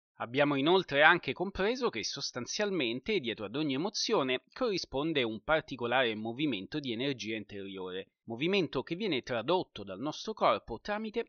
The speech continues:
una specifica sensazione, cui diamo comunemente il nome di emozione. Ci sono emozioni che naturalmente vogliono uscire dal tuo corpo, che vogliono essere espresse e condivise,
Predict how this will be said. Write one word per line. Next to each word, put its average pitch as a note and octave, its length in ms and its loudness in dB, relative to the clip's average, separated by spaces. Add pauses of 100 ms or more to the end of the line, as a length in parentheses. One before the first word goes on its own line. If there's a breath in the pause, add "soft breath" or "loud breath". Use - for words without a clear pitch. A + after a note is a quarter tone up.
una F#3+ 200 -2
specifica - 640 -6
sensazione, A#2+ 920 -4
cui - 160 -8
diamo C3+ 380 0
comunemente G#2 600 -6
il G#3 120 -2
nome F#2 340 -8
di A2+ 260 -10
emozione. A#2 760 -6 (340)
Ci - 160 -6
sono C#3+ 380 6
emozioni E3 840 2
che G3+ 200 2
naturalmente D#3+ 880 0
vogliono D#3 500 -2
uscire D3+ 560 0
dal A2 240 -2
tuo A#2+ 200 -4
corpo, G2 520 -2 (220 loud breath)
che D#3+ 160 -4
vogliono G#3+ 400 0
essere E3 500 2
espresse - 800 0
e A#3+ 160 -6
condivise, G2+ 720 -6